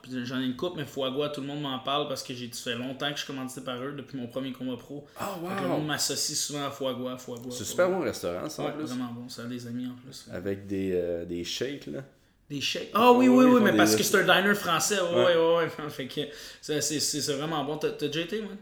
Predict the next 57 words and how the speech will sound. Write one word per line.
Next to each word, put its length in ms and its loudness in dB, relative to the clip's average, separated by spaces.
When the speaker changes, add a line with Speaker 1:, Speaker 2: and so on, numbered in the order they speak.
Speaker 2:
Ouais, 160 4
ouais, 80 6
non, 120 4
je 60 -2
suis 80 0
allé, 160 2
j'étais, 140 -4
Speaker 1:
Ouais, 100 0
Speaker 2:
j'avais 200 -2
Speaker 1:
c'est, 40 -6
Speaker 2:
bien 140 -6
aimé 180 -2
Speaker 1:
c'est, 160 -10
Speaker 2:
ça. 60 -10
Speaker 1:
c'est 120 -14
bon. 100 -14
Speaker 2:
Ouf, 140 -20
ouais. 60 -12
Speaker 1:
Mais 80 -6
ouais, 220 4
c'est, 400 2
les, 160 2
les 100 0
commandites, 480 -2
c'est 140 -6
une 140 -6
bonne, 200 -2
une, 200 -4
une 260 -6
bonne, 200 -4
euh, 440 -6
un 80 -6
côté 380 -4
que 100 -6
les 140 -2
athlètes 340 -2
doivent 220 -4
plus 240 -10
exploiter, 680 -10
euh. 60 -12
Speaker 2:
Ouais, 320 8
puis 120 -2
le 100 6
problème, 480 2
je 100 -10
pense 220 2
qu'on 280 -2
a 80 0
de 100 2
ce 120 -2
temps-ci, 460 -4
là, 100 -4
les 200 0
athlètes, 400 0
c'est 240 -6
que, 100 -6
euh, 300 -2